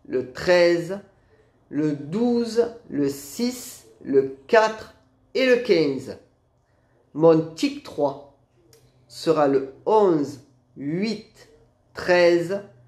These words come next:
douze et six. Ma sélection ou mon jeu en huit chevaux pour le tiercé, quarté, quinté, combiné en huit que vous pouvez jouer en flexi, bien entendu, sera le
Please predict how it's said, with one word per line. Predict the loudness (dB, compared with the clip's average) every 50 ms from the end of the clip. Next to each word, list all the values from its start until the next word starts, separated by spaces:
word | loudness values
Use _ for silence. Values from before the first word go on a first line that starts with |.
| _ _ _ _ _ _ _ _ _ _ _
douze | -16 -10 -4 -2 -2 0 0 -2 -2 -2 -2 -2 -2 -2 -4 -10 -18 _ _ _ _ _ _ _ _ -20 -20 -20 -20 -20 -20 -20 -20 -20 _ _ _ _ _ -4
et | -2 -2
six. | -2 -4 -4 0 2 2 2 0 -2 -8 -6 -2 -2 -2 -2 -4 -6 -14 -20 -20 -20 -20 -20 -20 -20 -20 -20 -20 -20 -20 _ -20 -20 -20 -20 -20 -20 -20 -10 0
Ma | 4 4 4 4
sélection | 4 0 0 0 0 -2 -2 -2 -2 -2 0 0
ou | 0 0
mon | 0 2 2 2
jeu | 2 2 2 2
en | 2 2
huit | 0 -2 -2 -4 -4
chevaux | -2 0 -2 0 0 0 -2 -2
pour | -4 -6 -6 -4
le | -4 -6 -6
tiercé, | -4 -4 -4 -4 -4 -2 0 0 0 0
quarté, | 0 -2 -2 -2 -2 -4 -2 -2 -2 -2
quinté, | -2 -6 -6 -6 -4 0 0 0 0 0
combiné | 0 0 0 2 2 2 2 4
en | 4
huit | 2 0 -2 -4 -8
que | -10 -12
vous | -12 -12 -12
pouvez | -10 -4 -2 -2 -2
jouer | 0 0 0 -2
en | -2 -4
flexi, | -4 -2 -2 -2 -2 -4 -8 -10 -10 -6
bien | -2 0 0 2 0 0
entendu, | -2 -2 -2 -2 -2 -4 -6 -8 -10 -10 -14 -20 -20 -20 -20 -20 -20 -20 _ -20 -20 -20 -20
sera | -18 -4 0 2 4 4 4
le | 4 2 0 -4